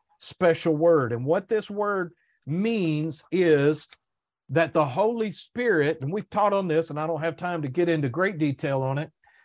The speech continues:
but it talks about how the Holy Spirit, when you are praying for the perfect will of God for your life, the Holy Spirit will hook up with you and, and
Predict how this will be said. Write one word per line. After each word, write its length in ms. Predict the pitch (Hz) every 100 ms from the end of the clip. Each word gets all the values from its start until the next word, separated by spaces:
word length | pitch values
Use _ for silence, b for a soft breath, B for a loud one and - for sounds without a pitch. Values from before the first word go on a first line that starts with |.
| b b -
but 200 | 127 170
it 160 | 165 -
talks 340 | 214 254 -
about 320 | 180 160 151
how 400 | 143 180 170 160 -
the 160 | 139 143
Holy 340 | 175 233 214
Spirit, 680 | - - 262 240 165 151 -
when 260 | 135 147
you 240 | 143 196 220
are 160 | 156
praying 800 | 131 - 180 202 214 226 240 240 _ _ _ _ -
for 140 | 180
the 140 | 147
perfect 520 | 135 - 226 226 233 165
will 380 | 175 202 208
of 160 | 190 139
God 380 | 202 190 170 139
for 120 | 147
your 320 | 139 180 214
life, 460 | 202 160 135 139 - b b b
the 160 | 151 147
Holy 380 | 165 226 226
Spirit 500 | - - 233 185 147
will 220 | 135 139 120
hook 360 | - 233 -
up 200 | 214 190
with 320 | 135 165 208 -
you 480 | 175 151 127 131 139 b b b b
and, 380 | 165 170 151 127 -
and 500 | 165 156 147 139